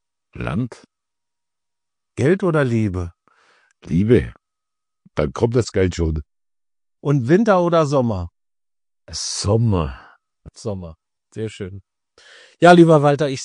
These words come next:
Speaker 2: sag vielen Dank an der Stelle für deine Ausführungen. Das war sehr, sehr interessant. Man sieht ja,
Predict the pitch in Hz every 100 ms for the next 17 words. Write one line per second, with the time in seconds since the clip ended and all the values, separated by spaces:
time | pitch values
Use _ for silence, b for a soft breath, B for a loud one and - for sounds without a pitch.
0 | - _ 143 175 - - 165 180 180 147
1 | 165 170 165 170 - 151 165 190 - _
2 | - 135 131 131 123 _ _ _ _ _
3 | _ _ _ _ - 123 123 113 110 139
4 | - 160 156 156 160 127 113 - 120 120
5 | 120 120 120 131 113 117 131 127 120 113
6 | 113 - 120 151 - 120 117 113 107 123
7 | 131 135 123 123